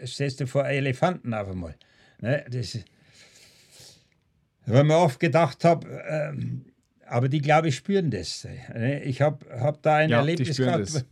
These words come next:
Speaker 2: Ja, die spüren,
Speaker 1: Ja.
Speaker 2: ob du friedlich, die spüren, die spüren ganz genau, ob du, ob du nervös bist,
Speaker 1: Ja,
Speaker 2: friedlich
Speaker 1: ja,
Speaker 2: bist, Angst
Speaker 1: ja.
Speaker 2: hast, die spüren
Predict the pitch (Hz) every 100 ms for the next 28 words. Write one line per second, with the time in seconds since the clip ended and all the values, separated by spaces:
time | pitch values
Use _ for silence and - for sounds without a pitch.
0 | _ 139 113 123 - 160 131 135 139 156
1 | 151 135 - 160 156 143 - 151 131 143
2 | - 127 123 - 123 107 110 - 110 104
3 | 117 127 123 123 120 120 120 - 123 127
4 | 110 117 120 113 110 113 120 110 120 117
5 | - 127